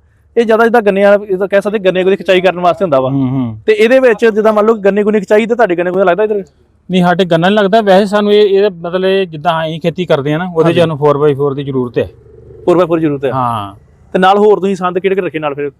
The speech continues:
Speaker 1: ਇਹਦੇ ਖਿਚਾਈ ਕਰਨ ਵਾਸਤੇ?
Speaker 2: ਖਿਚਾਈ ਕਰਨ ਸੁਪਰ ਸੀਡਰ ਹੈ।
Speaker 1: ਅੱਛਾ।
Speaker 2: ਦੂਜਾ ਮਤਲਬ ਅਸੀਂ, ਅਹ, ਪਲਾਓ ਹੁੰਦੇ ਆ ਇੱਕ,
Speaker 1: ਅੱਛਾ।
Speaker 2: ਮਿਕਸਚਰ ਹੁੰਦਾ ਹੈ,
Speaker 1: ਹੂੰ।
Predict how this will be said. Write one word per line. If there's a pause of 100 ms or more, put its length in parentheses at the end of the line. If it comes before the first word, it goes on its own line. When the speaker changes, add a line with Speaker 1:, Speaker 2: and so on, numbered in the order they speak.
Speaker 1:
ਇਹਦੇ
ਖਿਚਾਈ
ਕਰਨ
ਵਾਸਤੇ?
Speaker 2:
ਖਿਚਾਈ
ਕਰਨ
ਸੁਪਰ
ਸੀਡਰ
ਹੈ।
Speaker 1:
ਅੱਛਾ। (180)
Speaker 2:
ਦੂਜਾ
ਮਤਲਬ
ਅਸੀਂ,
ਅਹ,
ਪਲਾਓ
ਹੁੰਦੇ
ਆ
ਇੱਕ,
Speaker 1:
ਅੱਛਾ।
Speaker 2:
ਮਿਕਸਚਰ
ਹੁੰਦਾ
ਹੈ, (300)
Speaker 1:
ਹੂੰ।